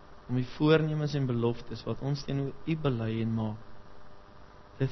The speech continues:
getrou na te kom. Here God,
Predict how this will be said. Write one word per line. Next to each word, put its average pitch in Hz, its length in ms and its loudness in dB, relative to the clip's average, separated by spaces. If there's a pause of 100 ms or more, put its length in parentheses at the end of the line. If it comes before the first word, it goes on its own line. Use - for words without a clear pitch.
getrou 135 540 0 (640)
na 110 180 2
te 113 140 -8
kom. - 220 -8 (2750)
Here 120 260 -4
God, - 380 -4